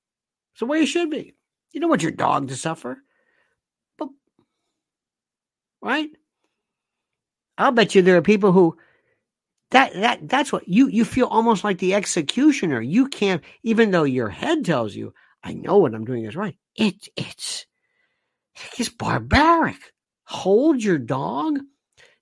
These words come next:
and your dog looks at you, and you have a toy, and you gotta go home. I mean, it's just, but, but your dog says, your dog, your veterinarian says,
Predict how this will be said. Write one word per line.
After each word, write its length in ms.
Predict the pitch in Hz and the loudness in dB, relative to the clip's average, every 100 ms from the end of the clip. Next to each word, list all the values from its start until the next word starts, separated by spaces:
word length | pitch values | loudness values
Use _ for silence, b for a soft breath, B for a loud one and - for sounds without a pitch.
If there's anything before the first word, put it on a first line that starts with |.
| - | -2
and 80 | 175 | 0
your 100 | 170 | 0
dog 380 | 190 196 180 | 0 0 -2
looks 340 | 143 170 208 - | 0 -2 -2 -2
at 240 | 247 240 | -4 -2
you, 100 | 285 | 0
and 120 | 254 | 2
you 60 | 190 | 4
have 140 | 160 | 2
a 80 | 139 | 0
toy, 640 | 107 - 156 185 233 262 214 | -6 -8 -4 -2 0 2 2
and 120 | 156 | 2
you 80 | 135 | 0
gotta 220 | 135 120 | -2 -2
go 240 | 113 107 | -4 -6
home. 460 | 95 117 190 262 254 | -6 -2 0 0 0
I 100 | 277 | 0
mean, 240 | 254 220 - | 2 0 -2
it's 360 | - 254 - - | 2 2 0 -14
just, 600 | - - 202 135 - _ _ _ _ _ _ _ | -12 -4 -4 -4 -16 _ _ _ _ _ _ _
but, 320 | 285 320 269 - _ _ _ _ _ _ _ _ - | 4 6 4 0 _ _ _ _ _ _ _ _ -12
but 460 | 110 233 349 240 - _ _ _ _ _ _ _ - | -2 0 2 0 -4 _ _ _ _ _ _ _ 4
your 140 | 196 | 6
dog 340 | 175 190 185 | 6 2 0
says, 300 | - 160 135 - _ | -2 -2 -2 -6 _
your 160 | 156 143 | 0 0
dog, 340 | - - - - | -4 -20 -20 -4
your 180 | 135 | -2
veterinarian 540 | 127 170 175 170 202 180 | 2 2 2 2 4 4
says, 180 | 139 | 0